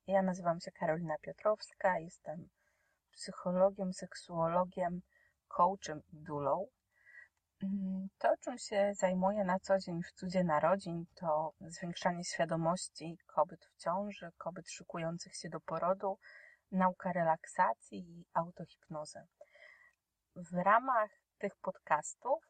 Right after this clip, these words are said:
od jakiegoś czasu przedstawiam Wam ciekawe kobiety, ale też opowiadam o psychologicznych aspektach przygotowania do porodu.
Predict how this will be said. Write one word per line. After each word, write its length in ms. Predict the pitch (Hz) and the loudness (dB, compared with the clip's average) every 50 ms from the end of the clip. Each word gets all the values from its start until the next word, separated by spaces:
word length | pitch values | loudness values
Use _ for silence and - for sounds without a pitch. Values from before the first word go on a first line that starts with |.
| - _ | 0 _
od 240 | 196 190 196 185 180 | 4 4 4 2 0
jakiegoś 540 | 180 185 - - 208 202 - 180 - - | -4 -8 -6 -8 -8 -6 -6 -6 -6 -6
czasu 440 | - - - - 294 - - 240 220 | 0 2 2 2 2 0 -2 -6 -8
przedstawiam 720 | - - - 190 - - - - 190 190 185 190 180 180 175 | -8 -10 -10 -12 -12 -6 0 0 0 2 2 -2 -2 -4 -2
Wam 360 | 170 180 170 170 175 165 175 185 - _ _ _ _ _ _ _ _ _ | 2 2 2 2 2 -2 -8 -12 -16 _ _ _ _ _ _ _ _ _
ciekawe 400 | - - 185 - 180 175 170 170 | -12 -12 0 2 2 4 4 2
kobiety, 540 | - - - 156 156 147 151 - _ - - 311 339 - _ _ _ _ _ _ _ _ | -2 -4 -6 -4 -4 -6 -6 -6 _ 0 0 0 0 -2 _ _ _ _ _ _ _ _
ale 200 | - 233 240 254 | 6 6 6 4
też 240 | - - 269 - - | 0 -6 -6 -4 -4
opowiadam 680 | 233 226 - - 233 226 233 226 220 214 214 202 202 - - | -6 -6 -6 -10 -4 4 6 6 6 8 4 4 2 2 4
o 320 | 185 185 185 185 185 185 208 - _ | 6 6 8 6 4 2 0 -4 _
psychologicznych 800 | - - 220 208 - 220 202 190 185 202 202 - - 196 185 185 | -8 -4 -2 2 4 6 6 4 4 0 -4 -4 -4 -2 0 2
aspektach 520 | 180 - - - 175 165 - - - 165 - _ | 0 0 0 -4 -6 -6 -2 -2 -2 -2 -2 _
przygotowania 680 | - - - - 175 - - - 160 170 151 151 151 | -12 -16 -12 -12 -12 -8 -6 -4 -4 -4 -4 -4 -6
do 80 | 185 160 | -8 -8
porodu. 520 | - - - - - 165 - - - - | -6 -4 -2 0 0 -2 -2 -6 -10 -14